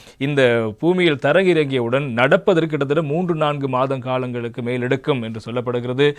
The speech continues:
இடுப்பு, தசைகள் உள்ளிட்டவை எல்லாம் செயலிழந்து காணப்படும். எனவே அவர்கள் கிட்டத்தட்ட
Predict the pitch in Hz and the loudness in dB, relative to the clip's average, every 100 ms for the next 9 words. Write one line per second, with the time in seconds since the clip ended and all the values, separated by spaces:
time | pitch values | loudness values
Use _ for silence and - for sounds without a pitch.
0 | - - 120 143 151 - 143 131 117 123 | -10 -8 -2 2 0 2 2 2 2 -2
1 | 151 143 135 131 127 131 127 123 123 123 | 0 0 0 0 -2 -2 -2 -2 -2 -2
2 | 107 127 147 131 123 127 139 135 156 139 | -2 -2 -2 -4 -4 -2 -4 -2 -4 -2
3 | 127 127 123 123 135 131 131 131 131 190 | -2 0 0 -2 -4 -4 -4 -2 2 0